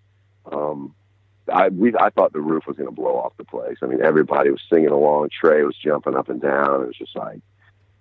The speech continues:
you know, I never had, like, a four-minute sing-along at a Phish show. It just, like, just the,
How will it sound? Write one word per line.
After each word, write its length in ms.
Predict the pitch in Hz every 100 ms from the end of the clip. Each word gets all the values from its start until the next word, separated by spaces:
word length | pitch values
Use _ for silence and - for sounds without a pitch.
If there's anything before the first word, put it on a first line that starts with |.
| _
you 100 | -
know, 80 | 69
I 80 | 76
never 220 | 78 76
had, 240 | 76 71 65
like, 140 | 65
a 40 | - -
four-minute 420 | 78 73 71 - 78
sing-along 480 | 76 73 71 69 64
at 60 |
a 160 | 65 76
Phish 100 | 69
show. 320 | - 65 65
It 80 | 62
just, 160 | - - - -
like, 180 | - -
just 200 | - 67 -
the, 180 | 65